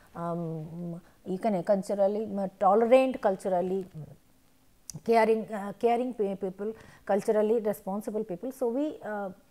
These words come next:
respect every culture, but at the same time if we want to adopt, because in the process of acculturation, definitely knowingly or unknowingly, consciously, unconsciously, we are adopting some of the, uh, habits, some of the behavioral patterns, some of the thing, some of the thought process, uh, et cetera from the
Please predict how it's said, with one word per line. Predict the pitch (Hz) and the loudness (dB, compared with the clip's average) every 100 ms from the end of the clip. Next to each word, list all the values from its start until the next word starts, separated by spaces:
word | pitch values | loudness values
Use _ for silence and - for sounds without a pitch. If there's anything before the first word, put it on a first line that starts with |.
| _ | _
respect | 202 220 - 302 302 - _ - _ - | -6 -6 4 4 4 -8 _ -20 _ -2
every | 214 233 | 0 2
culture, | 320 240 202 233 | 6 6 6 0
but | 226 233 | 0 0
at | 226 | 2
the | 220 | 0
same | 240 294 294 | 0 -2 0
time | 285 285 | 0 0
if | 262 302 | 0 -2
we | |
want | 277 247 254 | -2 -2 -2
to | - | -6
adopt, | 202 190 208 - - - | -2 0 0 -4 -18 -6
because | 277 285 | 2 2
in | 302 | 4
the | 302 | 2
process | 254 240 - 294 | 2 2 0 -6
of | 294 247 | -6 -6
acculturation, | - - - 269 285 214 185 - 240 - | -12 -4 4 4 6 4 2 -4 -8 -8
definitely | 214 247 320 294 294 | -10 -8 -6 -2 -2
knowingly | 254 254 269 269 | 0 -2 -2 0
or | 269 233 | 2 2
unknowingly, | 226 226 233 233 247 | 0 -2 -4 -2 -2
consciously, | 247 220 220 214 226 | -2 -6 -4 -4 -4
unconsciously, | 208 208 208 214 240 | -6 -8 -6 -6 -4
we | 262 | -2
are | 214 | -2
adopting | 185 185 - 208 | 0 -2 -2 -10
some | 208 190 | -6 -6
of | 185 180 | -4 -6
the, | 285 - - - - | -8 -10 -20 -20 -14
uh, | - 185 | 0 0
habits, | 170 214 180 226 226 | 2 0 2 0 0
some | 190 | -6
of | 180 | -4
the | 185 | -6
behavioral | 185 196 175 175 170 | -4 -4 -4 -6 -4
patterns, | 185 175 196 202 | -4 -2 -8 -4
some | 180 | -4
of | 170 170 | -4 -4
the | 175 | -8
thing, | 180 190 180 175 | -8 -8 -8 -8
some | 185 | -8
of | 180 175 | -6 -6
the | 170 | -6
thought | 175 170 | -4 -6
process, | 180 175 190 185 | -6 -6 -6 -6
uh, | - | -10
et | 180 175 | -12 -10
cetera | 180 180 | -10 -8
from | 196 175 | -8 -8
the | 262 | -10